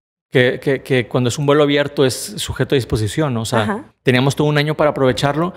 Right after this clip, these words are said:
Speaker 1: y el chiste es, o sea, son muy baratos porque tú llegas y si hay lugar en el avión te vas. Y si no, pues te tienes que esperar en el, en el avión hasta que, en el
Speaker 2: En el
Speaker 1: aeropuerto,
Speaker 2: aeropuerto. Ujú.
Speaker 1: hasta que haya espacio, ¿no? Así te pueden pasar meses, ¿no?
Speaker 2: Ok.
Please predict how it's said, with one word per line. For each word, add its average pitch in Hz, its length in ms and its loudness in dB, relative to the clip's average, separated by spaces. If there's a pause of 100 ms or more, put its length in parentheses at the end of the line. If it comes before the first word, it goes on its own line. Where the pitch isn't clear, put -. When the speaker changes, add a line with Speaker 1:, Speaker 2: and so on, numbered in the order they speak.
(380)
Speaker 1:
y 127 120 2
el 117 60 2
chiste 131 440 2
es, 127 160 -2
o - 20 -14
sea, 143 180 -4
son 135 220 -2
muy 156 100 0
baratos 160 440 0
porque 143 260 -6
tú - 160 -2
llegas 147 400 2
y 117 60 -4
si 131 100 -2
hay 127 60 4
lugar 147 220 4
en 156 80 0
el 143 100 2
avión 131 200 2
te 143 100 -4
vas. 107 280 0 (580)
Y - 120 -2
si 135 120 0
no, 131 240 4
pues 135 120 -8
te 135 80 -8
tienes 123 180 -4
que - 60 -12
esperar 120 240 2
en 123 80 0
el, 123 140 2
en 117 280 0
el 110 100 0
avión 110 280 0
hasta 110 200 -6
que, - 140 -4
en 101 80 -4 (220)
el 123 140 0
Speaker 2:
En 120 100 4
el 113 60 6
Speaker 1:
aeropuerto, 143 380 4
Speaker 2:
aeropuerto. 151 280 -4
Ujú. 214 160 -6
Speaker 1:
hasta 120 180 -2
que - 80 -2
haya 110 120 4
espacio, 113 420 -6
¿no? 127 120 -10 (320)
Así 117 200 -2
te 147 80 0
pueden 147 220 0
pasar 131 260 -2
meses, 120 380 0
¿no? 101 140 -8 (160)
Speaker 2:
Ok. 208 200 -8